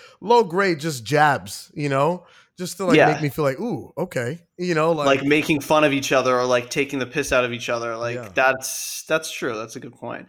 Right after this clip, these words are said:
Speaker 2: They, the, the acting among those guys was pretty great though.
Speaker 1: Oh,
Speaker 2: Like,
Speaker 1: yeah. Oh my God.
Speaker 2: But they were, but it's true. Now that I'm thinking more critically, like, that one guy, like, the guy who types it all up, the psy-, the psychologist
Speaker 1: Mm-hmm.
Speaker 2: guy,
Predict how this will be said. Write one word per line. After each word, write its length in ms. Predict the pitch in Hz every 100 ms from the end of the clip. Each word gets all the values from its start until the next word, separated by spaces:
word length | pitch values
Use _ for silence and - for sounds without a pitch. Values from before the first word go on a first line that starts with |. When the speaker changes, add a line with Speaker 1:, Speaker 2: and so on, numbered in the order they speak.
| - - -
Speaker 2:
They, 120 | 160
the, 460 | 196 175 190 190 - -
the 220 | 156 185
acting 680 | 147 165 175 180 160 151 147 _ _ _ _ _ _ _ _ -
among 280 | 160 143 139
those 160 | 127
guys 300 | 127 120 117
was 120 | 123 117
pretty 320 | - 135 117
great 320 | 110 104 -
though. 160 | - -
Speaker 1:
Oh, 100 | 120
Speaker 2:
Like, 200 | 120 92
Speaker 1:
yeah. 280 | 92 87 87 _ -
Oh 140 | 110
my 140 | 95 90
God. 360 | - 98 98 92 -
Speaker 2:
But 140 | 185
they 120 | 196
were, 380 | 208 185 208 208
but 220 | 202 202
it's 180 | 202 -
true. 300 | - 233 139
Now 220 | 127 147
that 260 | 160 160 156 - -
I'm 140 | 151
thinking 260 | 143 156 151
more 200 | 143 139
critically, 420 | 139 135 135 143
like, 380 | 127 123 120 - - -
that 240 | 139 131
one 320 | 127 147 156
guy, 760 | 127 123 123 131 131 127 127 - -
like, 100 | 139
the 80 | 151
guy 260 | 143 143
who 120 | 151 139
types 460 | - 135 131 -
it 80 | 131
all 180 | 120 117
up, 220 | 127 131
the 120 | 131
psy-, 380 | 123 - - 135 -
the 80 | 185
psychologist 800 | 131 120 123 120 120 135 135 -
Speaker 1:
Mm-hmm. 80 | 123
Speaker 2:
guy, 320 | 139 139 139